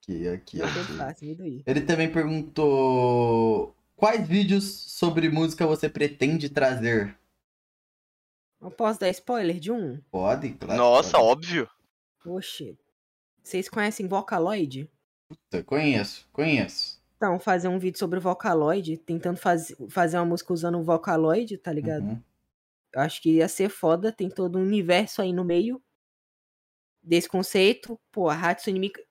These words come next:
Speaker 2: se eu não me engano, a Hatsune Miku é, tipo, a artista mais famosa no Japão, ela nem existe. É, tipo, a porra de uma voz no... dentro de um programa de computador, pô, isso é foda.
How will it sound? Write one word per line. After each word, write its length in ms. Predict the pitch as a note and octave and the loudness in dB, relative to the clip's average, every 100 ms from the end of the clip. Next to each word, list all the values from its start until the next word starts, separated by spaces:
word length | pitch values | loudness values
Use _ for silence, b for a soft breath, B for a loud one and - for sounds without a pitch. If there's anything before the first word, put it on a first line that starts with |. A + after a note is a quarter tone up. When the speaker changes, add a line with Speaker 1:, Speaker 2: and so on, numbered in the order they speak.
| - | -10
Speaker 2:
se 140 | - | -4
eu 60 | G3 | 0
não 100 | G#3+ | 0
me 60 | |
engano, 180 | A#3 A3 | 2 2
a 40 | A#3 A3+ | 2 0
Hatsune 340 | - G3 G#3+ | -2 -8 -4
Miku 460 | G3 A3 - D#3 - _ _ _ _ | -4 -6 -6 -8 -8 _ _ _ _
é, 80 | F3+ | -8
tipo, 200 | - A3 | 0 2
a 40 | |
artista 420 | F#3+ - G3+ A3 G3 | 2 -2 -6 -2 0
mais 180 | G3+ - | 0 0
famosa 400 | A3+ G3 G3 F#3+ | -2 -2 -2 -2
no 60 | F#3 | -2
Japão, 280 | F#3 F3 | -2 -2
ela 160 | E3+ E3 | -2 0
nem 140 | F3+ | 0
existe. 500 | G#3+ E3+ D#3+ - - _ _ _ _ _ _ _ _ _ | -2 -2 -4 -6 -20 _ _ _ _ _ _ _ _ _
É, 80 | D3+ | -6
tipo, 180 | D#3 - | -6 -4
a 80 | E3 | -4
porra 280 | - F#3 G#3 | 0 0 2
de 80 | F#3+ | 2
uma 100 | G#3+ | 2
voz 320 | F#3+ E3+ E3 | 4 4 2
no... 120 | E3+ | -2
dentro 280 | E3 E3+ F#3 | 0 0 0
de 80 | F3 | -6
um 60 | F3 | -4
programa 360 | F3+ E3 E3+ | -2 -2 -2
de 80 | - | -6
computador, 500 | F3+ F3 D#3+ D#3 C#3+ | -10 -6 -4 -2 -4
pô, 180 | - C#3 | -8 -14
isso 180 | C#3 D#3+ | -10 -10
é 40 | |
foda. 480 | E3 E3+ D3+ F3 A#3+ | -4 0 0 0 -6